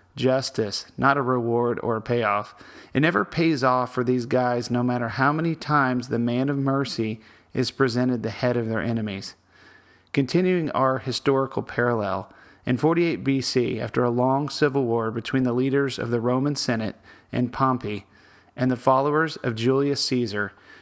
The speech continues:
Julius Caesar won the Battle of Pharsalus and offered clemency and mercy to everyone who stopped fighting against him. Pompey fled and ended up in Egypt. Hoping to obtain favor from Julius Caesar, officers in the court of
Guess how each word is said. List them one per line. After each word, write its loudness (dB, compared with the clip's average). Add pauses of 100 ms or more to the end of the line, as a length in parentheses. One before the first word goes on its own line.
(120)
Julius 2
Caesar 0
won 0
the 0
Battle 0
of -2
Pharsalus 0
and -4
offered 0
clemency 0
and -2
mercy 0
to -2
everyone 0
who -2
stopped 0
fighting 0
against -4
him. -6 (540)
Pompey 2
fled 0
and -4
ended 2
up -2
in -2
Egypt. -2 (440)
Hoping 2
to 4
obtain 0
favor 0
from 0
Julius 0
Caesar, -2 (200)
officers 0
in 0
the 0
court 0
of -2